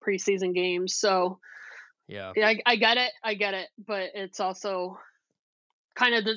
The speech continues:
Speaker 1: they
Speaker 2: Ugh.
Speaker 1: just seem to be pla-, plagued by the same old problems. Oh, and then another thing I wanted to mention who's been very impressive to me over the last three games is Boone Jenner.
Speaker 2: Mm.
Speaker 1: Has been doing well, and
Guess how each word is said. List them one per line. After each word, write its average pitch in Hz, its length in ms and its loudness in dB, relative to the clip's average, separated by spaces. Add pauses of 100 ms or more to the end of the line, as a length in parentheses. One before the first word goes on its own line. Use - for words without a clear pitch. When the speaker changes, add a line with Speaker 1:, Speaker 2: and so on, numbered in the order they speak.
Speaker 1:
they 240 120 4
Speaker 2:
Ugh. 220 60 -2
Speaker 1:
just 240 200 -2
seem 254 180 -2
to 233 60 -4
be 233 120 -2
pla-, 233 320 0 (100)
plagued 233 380 -2
by 208 120 2
the 202 80 -2
same 208 240 -4
old 202 160 -4
problems. 196 440 -4
Oh, 233 240 4
and 226 140 0
then 226 200 0 (320)
another 233 240 2
thing 240 140 0
I 214 60 2
wanted 214 180 2
to 214 60 0
mention 208 340 -2
who's 208 200 -6
been 202 160 -4
very 196 200 0
impressive 202 460 -6 (480)
to 220 80 -6
me 202 320 -2 (800)
over 220 160 2
the 208 60 4
last 196 280 2
three 214 200 -4
games 196 300 -4
is 185 140 -8
Boone 190 280 -4
Jenner. 175 360 -6 (180)
Speaker 2:
Mm. 107 260 -14 (600)
Speaker 1:
Has 196 300 0
been 190 420 -2 (180)
doing 190 300 2
well, 180 380 4
and 170 280 -8